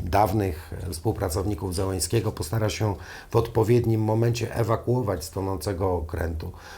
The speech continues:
po to, by nie stać się polityczną padliną, taką, jaką staje się ich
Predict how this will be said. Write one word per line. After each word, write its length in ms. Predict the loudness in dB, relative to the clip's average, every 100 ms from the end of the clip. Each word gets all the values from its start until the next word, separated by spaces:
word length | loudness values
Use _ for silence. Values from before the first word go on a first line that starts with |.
| -6
po 120 | 0
to, 220 | 2 4 4
by 380 | 4 2 2 -2 -14 -20 0
nie 240 | 6 6
stać 260 | 6 0 -4
się 280 | -4 -4 -6 -2
polityczną 680 | -2 0 -4 -10 -8 -8 -4
padliną, 640 | -2 -2 -2 -2 -2 -2 -6 -14 -8
taką, 360 | -6 -6 -6 -6
jaką 260 | -4 -4
staje 340 | -2 -2 -2 -4
się 160 | -8 -10 -8
ich 320 | -6 -6 -8